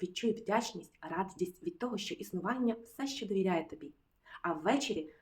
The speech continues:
знову відчуй вдячність за те, що цей день був тобі даний. І відчуй вдячність за все, що сталося, і за хороше, і за погане, і за щастя, і за нещастя, за все, бо це все вчителі. Усе є можливістю.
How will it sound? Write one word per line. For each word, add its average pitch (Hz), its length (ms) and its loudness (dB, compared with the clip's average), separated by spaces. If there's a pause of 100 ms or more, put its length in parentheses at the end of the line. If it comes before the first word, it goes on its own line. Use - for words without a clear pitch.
знову 262 280 4
відчуй 175 340 4
вдячність - 460 -2 (140)
за 185 140 0
те, 185 280 -4 (180)
що - 160 2
цей 226 260 8
день 220 280 6
був 208 160 -2
тобі 226 180 2
даний. 226 380 4 (440)
І 294 80 0
відчуй 294 260 4
вдячність 220 560 2
за 262 60 2
все, 277 260 2
що 247 140 2
сталося, 156 480 -4 (120)
і 285 100 0
за 196 120 2
хороше, - 460 -6 (160)
і 277 100 -2
за 240 100 4
погане, 156 360 -4 (360)
і 269 100 2
за 233 100 8
щастя, 233 380 4
і 208 60 6
за 202 100 6
нещастя, 190 520 0
за 202 100 -2
все, - 380 0 (240)
бо 190 100 4
це 185 160 0
все 226 340 0 (100)
вчителі. 190 580 4 (600)
Усе 277 280 8
є 175 120 10
можливістю. 156 560 -2